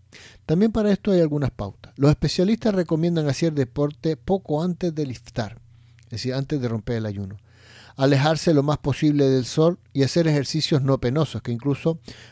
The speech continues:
pueden tener un efecto positivo para quemar grasa.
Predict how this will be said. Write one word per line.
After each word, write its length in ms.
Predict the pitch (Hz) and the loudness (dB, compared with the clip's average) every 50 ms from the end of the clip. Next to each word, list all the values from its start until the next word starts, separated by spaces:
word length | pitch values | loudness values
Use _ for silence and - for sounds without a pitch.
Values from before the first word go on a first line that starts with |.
| - - | -14 -2
pueden 240 | - 143 143 151 143 | 2 4 4 4 4
tener 220 | - 147 139 143 | 2 0 2 2
un 100 | 147 147 | 2 2
efecto 400 | 147 - 151 143 139 - 147 123 | 0 0 0 -2 -2 -2 -4 -4
positivo 500 | - 123 - 131 113 - 165 190 196 156 | -2 -4 -6 -8 -6 -4 -2 0 0 0
para 240 | 117 - 104 104 104 | 0 -2 -6 -10 -10
quemar 320 | - - 107 107 107 101 | -8 -8 -8 -6 -6 -6
grasa. 380 | 101 120 135 123 - - 113 - | -4 -4 -4 -4 -6 -8 -12 -16